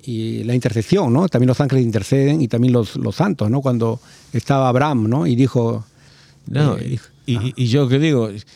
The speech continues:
Speaker 2: si, si tú me dices, "Oye, que mi mamá está enferma, por favor, rezar por ella", ¿no?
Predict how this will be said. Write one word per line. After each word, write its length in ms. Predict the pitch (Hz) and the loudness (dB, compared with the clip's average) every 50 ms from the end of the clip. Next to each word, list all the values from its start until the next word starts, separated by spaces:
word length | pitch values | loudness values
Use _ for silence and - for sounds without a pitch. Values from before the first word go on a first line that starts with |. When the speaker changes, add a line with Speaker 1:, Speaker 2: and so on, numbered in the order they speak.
| - - - | -20 -20 -20
Speaker 2:
si, 760 | - - - - 123 117 113 113 110 110 107 107 110 107 - _ _ _ _ _ - - - - - | -16 -12 -8 -4 -2 0 0 0 0 0 -2 -2 -4 -8 -12 _ _ _ _ _ -20 -20 -20 -20 -20
si 200 | - - - - - | -20 -20 -18 -18 -12
tú 140 | - - 127 | -6 -4 -2
me 140 | 131 139 | 0 2
dices, 460 | 131 127 123 135 127 107 98 117 117 107 | 2 2 0 -2 -4 -6 -8 -6 -6 -4
"Oye, 240 | 117 127 131 120 95 | -2 0 0 0 -2
que 720 | 92 107 101 101 98 95 92 92 90 87 87 80 60 55 53 - 67 - - | -2 -4 -4 -4 -4 -6 -6 -6 -6 -8 -10 -10 -14 -18 -20 -20 -20 -14 -10
mi 160 | 104 104 95 | -8 -8 -6
mamá 220 | 95 101 104 107 | -6 -4 -4 -4
está 160 | 107 - 120 | -4 -2 -4
enferma, 340 | 101 - - 101 92 90 87 | -4 -2 -4 -4 -4 -4 -6
por 160 | - - 85 | -8 -10 -10
favor, 240 | - 98 98 98 90 | -8 -6 -6 -6 -6
rezar 260 | 90 85 - 101 92 | -6 -6 -6 -6 -6
por 180 | - 98 90 80 | -4 -6 -8 -8
ella", 220 | 78 73 69 76 | -8 -10 -10 -10
¿no? 160 | 95 107 113 | -12 -12 -14